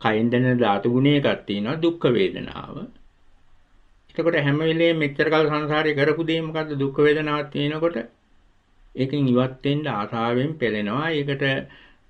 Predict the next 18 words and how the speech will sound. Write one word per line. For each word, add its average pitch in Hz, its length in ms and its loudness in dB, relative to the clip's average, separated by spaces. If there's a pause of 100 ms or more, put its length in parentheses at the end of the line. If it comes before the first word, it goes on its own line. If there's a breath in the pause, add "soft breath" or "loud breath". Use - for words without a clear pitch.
(280)
ම්, 117 460 0 (120)
ඕ 151 260 6
ටී 170 300 2
කරලා 147 380 4
හරි 156 180 0
ඔය 180 140 2
දුක්ඛ 151 260 -4
වේදනාවෙන් 151 600 0
පෙළෙන්න 135 420 0 (180)
අහක් 131 260 0
වෙන්න 135 220 0
තමයි 139 280 0
දඟලන්නේ. 123 600 -4
ඕක 131 120 -6
තමයි 156 220 -4
සංසාරේ 147 480 0
හැදෙන්නේ, 120 440 -4
ගියෝ. 101 320 -8